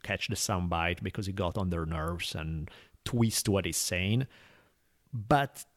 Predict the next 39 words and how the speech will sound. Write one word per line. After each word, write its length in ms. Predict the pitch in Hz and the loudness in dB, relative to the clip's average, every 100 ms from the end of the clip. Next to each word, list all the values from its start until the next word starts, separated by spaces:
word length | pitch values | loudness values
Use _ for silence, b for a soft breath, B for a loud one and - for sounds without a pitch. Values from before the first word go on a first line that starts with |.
| _ | _
there 240 | 139 120 170 | 4 8 8
is 160 | 220 | 6
a 60 | - | 4
way 200 | 135 165 | 6 6
to 120 | - | 4
communicate 760 | - 110 113 98 120 120 98 | 4 6 6 6 6 4 4
where 140 | 95 85 | 0 0
it's 160 | 98 | 2
not 320 | 117 139 131 113 | 4 4 2 2
that 220 | 104 104 | 2 4
easy 260 | 107 95 | 4 2
to 100 | 90 - | -6 -6
twist 340 | 113 101 - | -2 0 0
what 180 | - - | -4 -6
you 60 | |
say. 400 | - 107 87 - - | -4 -2 -2 -6 -8
You 180 | 107 98 | 0 2
know, 140 | 95 | 2
there 200 | 95 107 | 2 4
is 200 | 147 147 | 4 6
a 60 | 135 | 4
way 220 | 113 120 | 6 4
to 120 | 113 110 | 4 0
use 300 | 101 98 90 | 2 2 0
language 720 | 98 95 92 82 73 - - | -2 0 0 -2 -4 -4 0
in 140 | 123 | 4
a 80 | 104 | 4
way 260 | 104 98 95 | 4 2 0
that's 400 | 90 85 - - _ _ _ _ - | -2 -4 -6 -12 _ _ _ _ 4
pretty 280 | 185 - | 4 4
clear, 500 | - 120 131 107 76 - - | -2 4 6 4 0 -8 0
where 220 | 107 107 | 4 6
it 160 | 101 | 4
doesn't 540 | 98 131 139 139 123 110 | 4 4 8 6 8 8
leave 320 | 110 107 87 - | 8 6 4 -2
too 160 | - | 0
many 420 | 104 98 98 98 95 | 4 4 4 4 2
ambiguous 640 | 90 92 95 92 90 90 | 0 -2 -2 -2 -2 -2
meanings. 580 | 87 95 80 78 85 | -2 -2 -2 -6 -8